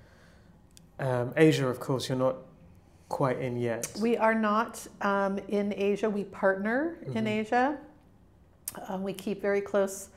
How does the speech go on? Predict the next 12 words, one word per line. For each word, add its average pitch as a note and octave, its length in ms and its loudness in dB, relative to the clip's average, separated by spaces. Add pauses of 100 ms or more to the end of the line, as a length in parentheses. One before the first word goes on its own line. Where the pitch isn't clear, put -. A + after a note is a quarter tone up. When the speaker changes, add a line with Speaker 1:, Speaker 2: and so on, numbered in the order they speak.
(680)
Speaker 2:
tabs G3 420 4
on F#3+ 140 4
what's F#3+ 180 2
happening G3 480 0
here. G3+ 580 0
Um, F3+ 320 -4
we F#3+ 140 -2
do, G3 800 0 (200)
uh, F3 320 -2 (380)
do F#3 520 -2
some F3+ 580 -4 (200)
coordination G3+ 840 0